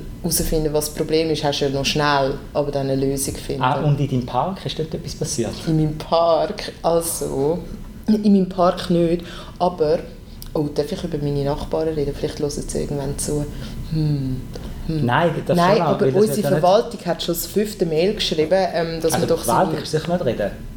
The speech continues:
Speaker 1: Hä?
Speaker 2: Über Nachbarn schon, aber sicher nicht über die Verwaltung, das ist ja gefährlich.
Speaker 1: Okay, ähm, ja, aber
Speaker 2: Eine andere Verwaltung von anderen Leuten.
Speaker 1: Eine andere Verwaltung hat aus Versehen uns Mieter ein Mail geschrieben,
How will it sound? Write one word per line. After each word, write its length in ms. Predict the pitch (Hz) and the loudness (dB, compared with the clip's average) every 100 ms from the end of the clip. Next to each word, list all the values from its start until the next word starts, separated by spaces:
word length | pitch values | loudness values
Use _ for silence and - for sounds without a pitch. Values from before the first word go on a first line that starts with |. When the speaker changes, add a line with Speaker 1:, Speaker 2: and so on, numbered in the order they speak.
| - - - 151 | -12 -12 -10 -2
Speaker 1:
Hä? 80 | 160 202 254 - - | 0 0 -2 -6 -4
Speaker 2:
Über 120 | 143 127 | -2 2
Nachbarn 320 | 139 175 139 | 2 2 -2
schon, 80 | 151 | 0
aber 100 | 135 | -2
sicher 160 | 127 131 | 0 -4
nicht 80 | |
über 100 | 104 - | -4 -8
die 40 | |
Verwaltung, 600 | - 113 113 175 - 101 | -6 -2 0 -2 -6 -10
das 100 | - 110 | -8 -8
ist 40 | |
ja 40 | 98 | -8
gefährlich. 360 | - 120 135 - - - - - - - - - - - - - - - | -2 0 0 -4 -12 -14 -14 -14 -14 -14 -14 -16 -16 -16 -16 -16 -12 -6
Speaker 1:
Okay, 600 | 175 - 165 156 151 - | -6 0 4 4 2 0
ähm, 600 | 151 151 156 147 147 135 - | 2 2 2 0 0 -2 -2
ja, 140 | 156 | 0
aber 140 | 151 151 - - | 0 -2 -8 -8
Speaker 2:
Eine 180 | - 135 | 2 4
andere 180 | 143 190 | 6 4
Verwaltung 420 | 180 160 - - - - - | 4 4 4 2 -2 -14 -10
von 100 | 135 | -2
anderen 240 | 123 131 123 | -2 0 -2
Leuten. 140 | 107 | 2
Speaker 1:
Eine 80 | 190 | 4
andere 340 | 214 233 240 | 6 4 2
Verwaltung 680 | 233 196 170 175 214 - 190 - | 0 2 4 4 2 -2 -4 -2
hat 180 | 175 160 - - | 0 0 -2 -6
aus 180 | 202 202 | -2 0
Versehen 720 | - 190 170 175 160 165 185 - - | 0 0 2 4 6 4 2 0 -4
uns 300 | 160 165 - | -2 -2 0
Mieter 340 | 160 175 - | 0 0 2
ein 80 | 156 156 | 0 2
Mail 240 | 147 180 | 2 0
geschrieben, 460 | - - 151 151 220 | 0 -2 -2 0 -2